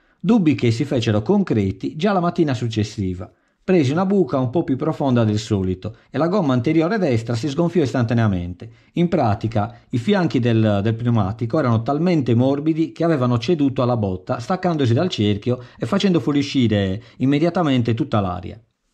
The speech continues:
Montai il ruotino e durante la mattinata di lavoro mi fermai da un gommista di passaggio per farmi rigonfiare la ruota.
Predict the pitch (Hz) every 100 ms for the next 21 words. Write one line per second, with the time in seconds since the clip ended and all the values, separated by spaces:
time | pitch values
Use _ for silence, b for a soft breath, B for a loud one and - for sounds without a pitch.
0 | _ _ _ _ _ b b b - 160
1 | 170 165 135 113 135 135 107 98 127 -
2 | B - 151 220 233 - 143 143 117 147
3 | 127 113 110 117 110 95 104 139 143 190
4 | 147 117 135 185 190 165 127 117 117 110
5 | 101 95 98 131 175 180 143 127 139 135
6 | 120 120 107 101 92 87 -